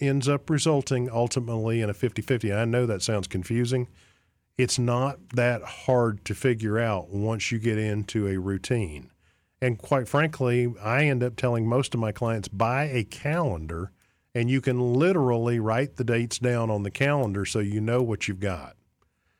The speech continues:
I mean, I carry a calendar through my office. I have a calendar at home. There's no reason people can't use a cal-, you got calendars in your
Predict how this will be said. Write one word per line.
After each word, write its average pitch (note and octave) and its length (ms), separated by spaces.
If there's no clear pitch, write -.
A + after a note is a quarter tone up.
I G2+ 120
mean, G#2 200
I G#2+ 240
carry C#3 360
a - 20
calendar C3 480
through A#2+ 220
my G#2+ 160
office. D#3 520
I G2+ 240
have G2+ 160
a F#2+ 40
calendar B2+ 520
at G2+ 60
home. E3 640
There's A#2+ 180
no D#3+ 140
reason D3 380
people A#2+ 280
can't A#2 320
use G#2+ 460
a G#2 60
cal-, C#3 200
you D3+ 140
got A#3 220
calendars D#3+ 500
in A2+ 60
your G2 120